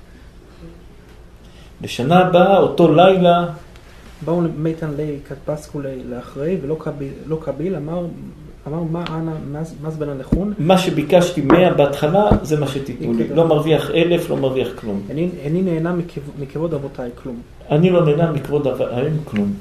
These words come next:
Speaker 2: מה פרה לו הקדוש ברוך הוא שכר?
Speaker 1: מה השם נתן לו שכר על מה שעשה?
Speaker 2: אמר רבי יוסי בי רבי בון, בו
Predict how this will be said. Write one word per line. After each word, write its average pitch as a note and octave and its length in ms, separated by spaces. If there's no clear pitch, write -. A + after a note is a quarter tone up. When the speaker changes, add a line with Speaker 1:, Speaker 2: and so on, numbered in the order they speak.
Speaker 2:
מה F3+ 160
פרה F3 280
לו E3 120
הקדוש D3+ 340
ברוך C3+ 240
הוא D3 120
שכר? C3+ 460
Speaker 1:
מה D3+ 140
השם C#3 280
נתן C3+ 240
לו A#2+ 100
שכר - 360
על A#2+ 100
מה B2 100
שעשה? C#3 540
Speaker 2:
אמר F3 260
רבי D#3+ 160
יוסי F3 360
בי E3+ 320
רבי D3 320
בון, C#3+ 300
בו F3+ 360